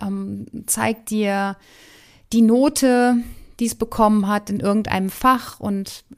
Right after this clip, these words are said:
ja, keine Ahnung, sagen wir jetzt mal irgendwie eine drei. Und du sagst, „Ja,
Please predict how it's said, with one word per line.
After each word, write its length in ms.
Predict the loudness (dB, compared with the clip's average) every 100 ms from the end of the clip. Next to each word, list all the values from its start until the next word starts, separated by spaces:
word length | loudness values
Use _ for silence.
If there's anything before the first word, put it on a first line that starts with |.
| -12
ja, 120 | -10
keine 300 | -6 -4 -2
Ahnung, 220 | 2 2
sagen 140 | 2 -2
wir 40 |
jetzt 140 | -2 -4
mal 120 | -4
irgendwie 200 | -4 -4
eine 140 | -4
drei. 500 | -4 0 2 4 2 -2 -12 -20 -20 -20 -20 -20 _ _
Und 120 | -2
du 100 | 0
sagst, 360 | 0 -2 -2 -2
„Ja, 420 | 0 2 2 0